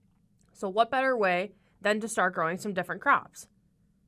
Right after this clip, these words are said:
Some alternative crops that are grown in Iowa are small grains like oats and wheat. You might say, "Iowa is doing a crop rotation. We're rotating between corn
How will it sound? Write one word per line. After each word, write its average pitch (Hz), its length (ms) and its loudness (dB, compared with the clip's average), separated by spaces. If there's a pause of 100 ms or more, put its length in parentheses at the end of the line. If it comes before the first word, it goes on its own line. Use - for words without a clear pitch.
(320)
Some 262 300 -6
alternative 220 560 -6
crops 190 320 -2
that 196 100 -10
are 185 60 -6
grown 190 240 -4
in 175 80 -10
Iowa 175 560 -4 (280)
are 202 140 -2
small 226 360 -2
grains 156 480 -10
like 170 320 -8
oats 214 340 -8
and 180 260 -10
wheat. 196 240 -12 (760)
You 240 120 -14
might 262 220 -6
say, 247 420 -6 (280)
"Iowa 277 560 -2
is 294 320 -6
doing 226 240 -6
a 190 80 -8
crop 190 300 -6
rotation. 170 580 -12 (160)
We're 214 160 -6
rotating 254 460 -4
between 240 500 -10 (140)
corn 247 480 -4